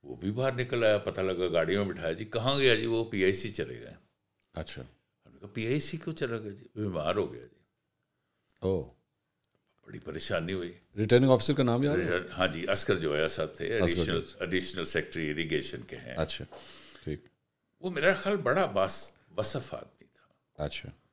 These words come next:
Speaker 2: ये कितने बजे का टाइम है जब वो बीमार हुए?
Speaker 1: कुछ साढ़े बारह, एक, एक, एक, एक बजे के बाद, जब ये सारी ट्रांसमिशंस रुकी हैं, हम इलेक्शनों की,
Speaker 2: अच्छा।
Speaker 1: तो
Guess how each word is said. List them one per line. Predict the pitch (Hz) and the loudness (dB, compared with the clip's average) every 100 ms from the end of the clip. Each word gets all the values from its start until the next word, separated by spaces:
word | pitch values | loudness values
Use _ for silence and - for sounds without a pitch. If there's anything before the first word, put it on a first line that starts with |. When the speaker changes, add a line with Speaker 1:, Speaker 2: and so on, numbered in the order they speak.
| _ - | _ 2
Speaker 2:
ये | 110 | 4
कितने | 143 170 | 6 4
बजे | 160 160 | 4 6
का | 160 | 4
टाइम | 135 139 | 4 4
है | |
जब | 139 | 4
वो | 135 | 2
बीमार | 120 107 101 | 2 2 0
हुए? | 113 170 - | -2 -6 -12
Speaker 1:
कुछ | - | -6
साढ़े | - 110 90 | 0 2 2
बारह, | 76 73 80 | 0 -2 -2
एक, | - 80 78 - 104 | -2 -2 -4 -2 4
एक, | 107 107 - | 4 4 4
एक, | 120 117 101 - 123 | 4 4 0 4 6
एक | 123 | 8
बजे | 120 107 | 6 4
के | 104 | 4
बाद, | 87 78 85 | 4 4 4
जब | 95 104 | 4 4
ये | 107 | 4
सारी | 98 101 98 98 | 4 4 4 4
ट्रांसमिशंस | 95 90 90 82 90 | 2 2 -2 -4 -2
रुकी | 82 90 92 98 | 0 -2 -2 -4
हैं, | 80 67 69 | -2 -2 -4
हम | 73 76 - | -8 -10 -2
इलेक्शनों | 85 - 78 67 | -2 -2 -8 -12
की, | - 62 - - | -12 -16 -16 -6
Speaker 2:
अच्छा। | 80 - 90 - _ _ _ _ _ - | -4 -4 -10 -14 _ _ _ _ _ 0
Speaker 1:
तो | 95 92 90 | 2 4 2